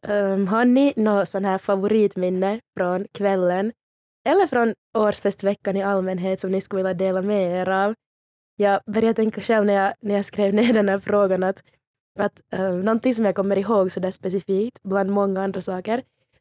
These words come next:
så var när Henrik och Nika, alltså de som,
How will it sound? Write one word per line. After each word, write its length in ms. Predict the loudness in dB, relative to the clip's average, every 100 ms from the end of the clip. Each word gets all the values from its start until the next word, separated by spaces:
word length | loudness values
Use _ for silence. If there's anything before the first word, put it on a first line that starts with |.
| -8
så 100 | -4
var 300 | 0 0 -2 _ _ -6
när 640 | -2 0 0 0 -2 -4 -6 _ -12
Henrik 580 | -4 0 0 0 -2 -2
och 120 | -2 0
Nika, 380 | 0 0 -2
alltså 280 | -6 -4 -6
de 260 | -4 -4 -4
som, 260 | -4 -6